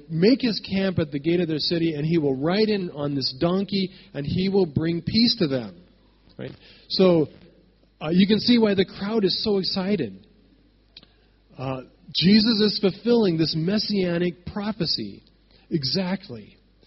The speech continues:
And they are excited because they see this as the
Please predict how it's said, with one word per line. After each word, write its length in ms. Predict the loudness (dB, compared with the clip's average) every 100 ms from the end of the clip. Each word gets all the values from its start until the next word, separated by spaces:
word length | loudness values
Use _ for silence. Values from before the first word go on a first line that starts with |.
| _ _ _ -8
And 200 | -6 0
they 240 | 2 4
are 160 | 2 0
excited 680 | 0 -2 -2 -2 -4 -6 -10
because 360 | -4 -2 -2 0
they 440 | 0 2 0 -2 -10 _ _ _
see 380 | -4 0 4 4
this 240 | 4 0 0
as 300 | -2 -4
the 80 | -8